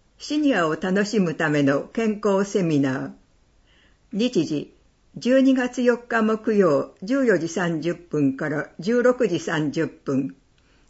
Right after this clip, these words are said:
場所、市役所会議室。対象、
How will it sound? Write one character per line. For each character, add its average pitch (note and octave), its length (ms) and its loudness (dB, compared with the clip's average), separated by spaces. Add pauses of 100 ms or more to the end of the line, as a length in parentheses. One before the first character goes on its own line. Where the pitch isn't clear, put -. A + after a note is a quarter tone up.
(120)
場 D3 220 -6
所、 - 360 -2 (180)
市 - 180 -6
役 C4 220 -2
所 E3+ 160 -2
会 F3 300 0
議 D#3+ 160 -2
室。 - 460 -12 (600)
対 G3 200 -4
象、 F3 540 0